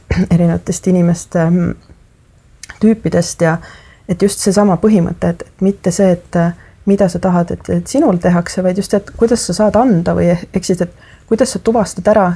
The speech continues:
mis on teise inimese vajadused ja mis on tema, teiste inimeste drive. Ja selles raamatus samamoodi, et, äh, et seesama see isetuse moment,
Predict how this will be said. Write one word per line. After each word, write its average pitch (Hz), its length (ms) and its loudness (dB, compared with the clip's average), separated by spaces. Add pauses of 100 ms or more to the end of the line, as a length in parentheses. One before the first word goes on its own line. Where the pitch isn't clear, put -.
mis 202 260 -2
on 190 80 2
teise 208 320 2
inimese 175 600 2
vajadused 190 680 0 (340)
ja 180 260 2
mis 196 200 -2
on 185 80 -2
tema, 185 220 0 (320)
teiste 214 340 0
inimeste 196 400 0
drive. 175 400 0 (560)
Ja - 80 -10
selles 208 260 2
raamatus 214 460 -2
samamoodi, 202 460 2 (1120)
et, 175 240 0
äh, 180 220 0 (640)
et - 120 -4
seesama 196 300 2
see 180 160 0
isetuse 170 560 -2
moment, 208 540 -2